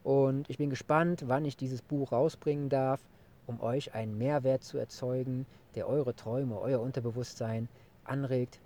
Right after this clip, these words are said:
zu mehr Lebensqualität und Freude, mehr Fantasie und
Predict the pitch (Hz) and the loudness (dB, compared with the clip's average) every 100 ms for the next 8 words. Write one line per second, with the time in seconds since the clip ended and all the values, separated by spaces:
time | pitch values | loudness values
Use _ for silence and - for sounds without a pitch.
0 | - - 107 113 117 113 127 101 - 110 | -18 -10 -4 -2 0 0 0 -2 -8 -10
1 | 104 123 117 117 - 110 113 104 104 135 | -8 -10 -10 -10 -8 -6 -6 -6 -4 -2
2 | - 139 120 113 139 143 151 - - - | -2 -2 -2 -4 -2 -2 -4 -8 -20 -20
3 | - - - - 113 110 107 | -20 -20 -20 -8 -6 -6 -8